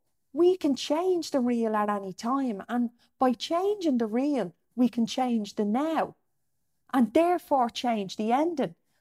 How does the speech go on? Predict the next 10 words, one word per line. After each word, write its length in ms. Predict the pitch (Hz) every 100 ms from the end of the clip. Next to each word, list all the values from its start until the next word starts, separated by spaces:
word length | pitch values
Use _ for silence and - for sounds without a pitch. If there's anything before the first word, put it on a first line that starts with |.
| _
We 240 | 370 466
can 300 | - 370 294 - -
edit 340 | 330 262 - -
out 320 | 285 339 285 _ _ -
the 140 | -
inner 260 | 294 330 262
critic 580 | - - 302 - 220 -
and 220 | 214 208 - -
add 260 | 302 294
in 300 | 262 240 214